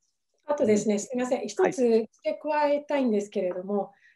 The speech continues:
Speaker 1: 最近なんですが、私はそのジェンダーに、すごくジェンダー研究にもすごい目覚めたんですね。それもまた子供が生まれてからなんですけれども、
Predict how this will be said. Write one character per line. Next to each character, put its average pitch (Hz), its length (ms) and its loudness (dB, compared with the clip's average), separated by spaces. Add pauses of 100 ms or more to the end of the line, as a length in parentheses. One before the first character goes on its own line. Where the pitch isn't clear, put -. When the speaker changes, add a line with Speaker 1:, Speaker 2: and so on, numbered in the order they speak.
Speaker 1:
最 339 320 -2
近 349 200 2
な 349 160 -2
ん 294 40 0
で 277 100 2
す 269 160 -6
が、 294 140 2
私 277 260 -2
は 262 160 2
そ 269 100 -4
の 254 120 0
ジ 294 100 -4
ェ 403 100 4
ン 359 140 4
ダ 214 180 2
ー 196 240 -2 (460)
に、 254 300 0
す - 100 -10
ご 269 160 0
く 220 140 0
ジ 285 80 2
ェ 330 120 -2
ン 277 40 -2
ダ 262 80 2
ー - 60 -4
研 226 260 0
究 233 200 0
に 226 100 0
も 220 100 0
す 208 100 -6
ご 226 80 0
い 208 60 4 (260)
目 190 260 -2
覚 262 160 0
め 262 140 2
た 185 340 -6 (220)
ん 180 160 -8
で 175 80 -8
す 185 140 -8
ね。 285 200 -4 (220)
そ 294 80 -4
れ 311 60 0
も 311 100 -2
ま 285 100 0
た 285 220 -2 (220)
子 247 100 -2
供 247 220 2
が 240 100 2
生 233 80 0
ま 226 100 0
れ 233 80 -2
て 247 100 -6
か 240 120 -4
ら 208 160 0 (160)
な 202 160 0
ん 180 60 -2
で 175 100 -4
す 175 60 -14
け 196 100 -4
れ - 60 -2
ど 196 80 -6
も、 208 320 2